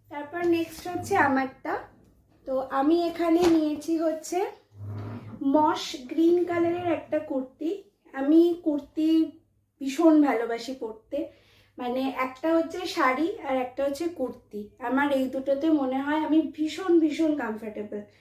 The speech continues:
তো এটা খুলে দেখাচ্ছি, এটা হচ্ছে এই রকম, এইটা হচ্ছে এরকম ভি প্যাটার্নের গলা,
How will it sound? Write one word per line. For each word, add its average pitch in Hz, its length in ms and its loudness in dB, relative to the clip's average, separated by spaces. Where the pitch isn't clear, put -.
তো 247 180 -4
এটা 302 640 2
খুলে 311 340 2
দেখাচ্ছি, 277 800 -2
এটা 269 240 -4
হচ্ছে 277 540 0
এই 262 380 0
রকম, 262 380 -2
এইটা 254 400 -6
হচ্ছে 262 340 0
এরকম 277 640 2
ভি 330 320 6
প্যাটার্নের 302 500 0
গলা, 214 300 -4